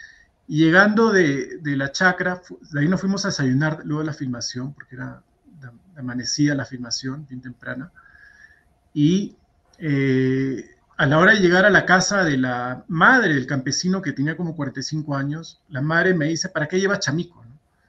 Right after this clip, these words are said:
Y, y también ella conocía la función de la planta, su, su uso, porque ese uso es milenario. Pero el hombre de cuarenta años no sabía.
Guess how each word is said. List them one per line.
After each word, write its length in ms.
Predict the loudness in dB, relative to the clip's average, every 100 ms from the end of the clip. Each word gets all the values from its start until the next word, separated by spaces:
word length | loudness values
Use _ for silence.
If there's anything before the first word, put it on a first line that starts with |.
| _ _ _ _ _ _ _ _
Y, 520 | -2 0 2 -2 -6 _
y 120 | -12
también 560 | -6 -4 2 2 2 -4 _ _ _ _ _ -6
ella 220 | 0 2
conocía 500 | 2 0 0 -2 -2
la 80 | -2
función 580 | 0 -2 -2 0 2 4
de 80 | 2
la 160 | -2
planta, 640 | -2 0 0 -4 -4 -4 -8
su, 380 | -8 -6 -8
su 180 | -10 -2
uso, 560 | 0 0 -2 -6 -8 -10
porque 580 | -10 -10 -10 -12 -12 -20 _ _
ese 280 | -14 -8
uso 300 | -8 -6 -4
es 360 | -2 -4 -8 -12 _
milenario. 640 | -4 -4 2 2 2 -4 -14 _ -20 -20 _ _ _ _ _ _
Pero 280 | 2 4 4
el 180 | 2 0
hombre 360 | 2 4 4
de 120 | 2
cuarenta 340 | 2 0 0 -2
años 180 | -2 -2
no 100 | -2
sabía. 540 | -2 -2 -2 -2 -6